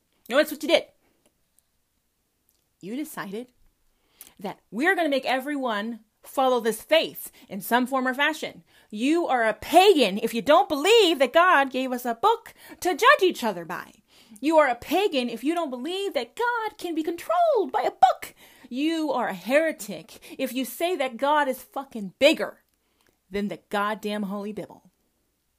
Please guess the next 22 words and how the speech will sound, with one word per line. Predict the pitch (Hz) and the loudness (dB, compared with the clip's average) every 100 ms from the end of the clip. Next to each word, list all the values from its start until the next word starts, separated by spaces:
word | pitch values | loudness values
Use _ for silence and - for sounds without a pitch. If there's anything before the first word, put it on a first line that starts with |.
| _ _ _ _ - _ _ _ _ | _ _ _ _ -20 _ _ _ _
God | 190 247 247 | 0 2 2
wouldn't | 226 214 214 | 0 -4 -8
claim | 262 269 294 285 233 | -6 -2 0 0 -2
a | 208 | -4
book | 175 - 240 - - _ _ - - | -2 2 2 2 -12 _ _ -20 -4
that | 208 - | -2 -2
says | 233 196 | -2 -2
he | 196 165 | -4 -14
failed. | - 226 156 - 190 | -4 -4 -4 -12 -6
God | 196 240 262 214 | 2 2 2 2
will | 294 294 | 6 6
not | 269 269 254 | 6 2 0
claim | - 349 370 403 359 | -4 -4 -2 0 2
a | 285 | 0
book | 202 277 302 302 | 2 6 6 4
that | 247 - | -2 -4
says | 247 233 | -4 -4
he | 170 226 285 | -2 2 2
knitted | 233 233 220 | 4 4 2
man's | 202 226 226 208 - | 0 -2 -2 -4 -4
fucking | 277 - 349 359 | -2 0 0 10
bones | 381 370 294 240 247 233 | 12 12 10 6 0 0